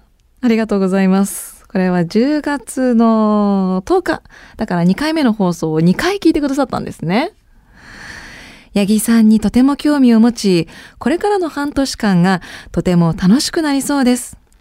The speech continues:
八木さんが紹介していた漫画、買って読んだ感想は、女性目線のエピソードで自分にとってはとても新鮮に感じました。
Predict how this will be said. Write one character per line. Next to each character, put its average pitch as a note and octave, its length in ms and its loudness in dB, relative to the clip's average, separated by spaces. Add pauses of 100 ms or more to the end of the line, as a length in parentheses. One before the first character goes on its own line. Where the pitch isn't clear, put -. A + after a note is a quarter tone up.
(1080)
八 A#3 100 0
木 E4+ 100 -2
さ F#4+ 180 0
ん F#4 60 -4
が F4+ 60 -2
紹 D#4+ 280 -2
介 D4+ 260 -2
し D4 60 -12
て C4+ 200 -2
い C4 60 -4
た B3 140 -2
漫 A3 460 4
画、 F#3 380 0 (160)
買 F#3+ 160 -2
っ - 20 -2
て F#3+ 280 0
読 G#3+ 140 4
ん G3 60 4
だ E3+ 120 0
感 F3+ 240 2
想 F3 300 0
は、 E3 280 0 (560)
女 E3 160 -2
性 F#3+ 260 2
目 G#3+ 120 4
線 G3+ 260 2
の F3+ 80 2
エ G3 80 2
ピ G#3 80 -8
ソ A3 200 -2
ー G3+ 40 0
ド F#3+ 100 0
で D#3+ 320 -2
自 - 200 -2
分 E3 180 2
に E3+ 100 2
と F#3+ 120 -2
っ - 20 0
て - 140 -4
は D#3+ 80 0
と E3+ 140 -4
て F3+ 160 2
も B3+ 140 4
新 C4+ 340 -2
鮮 C4+ 300 0
に C#4+ 160 0
感 F3 260 0
じ F3 120 2
ま F#3+ 120 2
し F#3+ 80 -10
た。 F3 200 -2